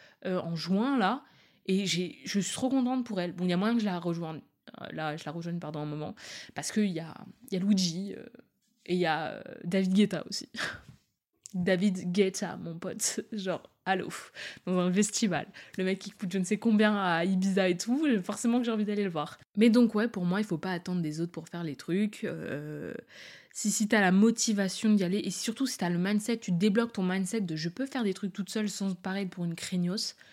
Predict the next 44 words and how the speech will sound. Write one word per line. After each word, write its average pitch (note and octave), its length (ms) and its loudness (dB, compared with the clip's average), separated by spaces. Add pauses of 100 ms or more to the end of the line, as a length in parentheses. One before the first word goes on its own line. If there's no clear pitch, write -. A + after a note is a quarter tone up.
(380)
let's G3 340 -4
go. F#3 340 -4 (420)
Surtout - 480 0
une F3+ 180 0
chose, A3+ 420 0 (100)
les F3+ 120 -2
parcs A3+ 160 0
d'attractions, G#3+ 580 -2
à E3+ 60 -6
chaque G#3 180 -2
fois A#3 140 0
on G#3 40 2
me G3 120 2
dit « F#3+ 160 2
mais G3 160 6
tu F3+ 80 0
vas F#3+ 80 4
pas G3+ 100 0
aller G#3 80 2
à G3+ 40 0
un F#3+ 40 -2
parc F#3+ 160 0
d'attractions F#3 380 0
toute - 160 -12
seule ». G#3+ 180 0 (460)
T'es G3+ 180 -2
à A3+ 120 -2
côté C4 300 0
de G3+ 100 2
Disneyland G3+ 500 2
Paris, G3+ 280 -4
mon G#3+ 140 4
ref, F3 400 -4
mais F3+ 140 2
moi G#3+ 160 4
j'y F#3+ 160 0
vais E3+ 100 0
toute G3+ 180 -4
seule, A#3+ 320 0
je F3 140 -2
vous F3+ 80 2
le F#3+ 80 2
dis, G#3 160 2
hein. F#3+ 140 -4